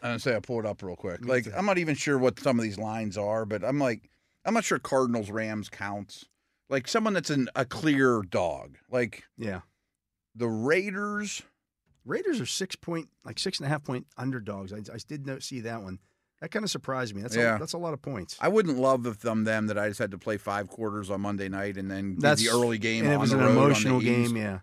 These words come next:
Speaker 1: They kinda got the short end of the stick with scheduling.
Speaker 2: Well, here, here are the odds for the Super Bowl. This is for
Speaker 1: Hmm,
Speaker 2: Super Bowl
Speaker 1: okay.
Speaker 2: winner. This is off of DraftKings.
Speaker 1: I wonder what team's better off that.
Speaker 2: The Packers are favored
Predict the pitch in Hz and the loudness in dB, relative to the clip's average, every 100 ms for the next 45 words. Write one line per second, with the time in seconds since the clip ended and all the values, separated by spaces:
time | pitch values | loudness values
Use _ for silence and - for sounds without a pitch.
0 | - 135 143 127 - 95 127 107 101 92 | -2 0 2 2 0 -2 0 2 0 -2
1 | - 117 101 82 - 104 98 85 82 82 | -6 -6 -6 -8 -6 -4 -4 -4 -4 2
2 | 165 240 160 190 208 175 160 160 131 - | 4 4 4 2 4 6 6 6 2 -4
3 | - 143 147 123 - 156 123 95 82 - | -2 2 2 2 2 2 2 -2 -4 -10
4 | _ _ - 131 143 123 - 202 135 147 | _ _ -8 -4 -4 2 4 6 6 6
5 | 139 139 135 110 117 139 139 135 131 113 | 6 6 6 4 2 0 0 2 2 2
6 | - 87 - - _ _ _ _ _ - | 0 -8 -10 -20 _ _ _ _ _ -2
7 | 139 160 147 139 151 139 117 127 120 117 | 0 2 0 0 0 0 2 0 0 0
8 | 107 123 139 - _ 139 135 - 175 185 | 0 -2 -6 -6 _ -6 -2 4 4 6
9 | 190 170 170 147 127 120 131 | 2 2 2 2 2 0 -4